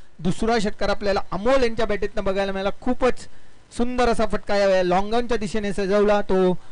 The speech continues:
अमोल यांनी. मी आधीच म्हटलं होतं की अमोल यांनाही हे नावाजलेले असे फलंदाज आहेत आणि त्यांना पुरेपूर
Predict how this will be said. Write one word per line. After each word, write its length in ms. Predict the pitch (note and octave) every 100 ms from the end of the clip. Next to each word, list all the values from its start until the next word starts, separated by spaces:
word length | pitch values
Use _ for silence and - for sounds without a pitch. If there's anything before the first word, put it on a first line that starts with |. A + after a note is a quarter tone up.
| - - -
अमोल 340 | E3 A#3 B3+
यांनी. 280 | A3 G3+ G#3 G3
मी 120 | F3+
आधीच 340 | D#3+ E3 A3
म्हटलं 220 | G#3+ G#3
होतं 120 | G#3 G#3
की 100 | G3+
अमोल 320 | E3 G#3 A3+
यांनाही 400 | G#3 G#3+ G#3+ G#3 - - - -
हे 180 | F3 G#3
नावाजलेले 500 | G3+ F#3 G3+ G#3 G#3
असे 240 | G3 F#3 F#3+
फलंदाज 500 | F#3+ F#3 G#3 G#3+ G#3
आहेत 120 | G#3
आणि 140 | G3
त्यांना 200 | F#3+ F#3+
पुरेपूर 440 | F#3 G3 G3+ -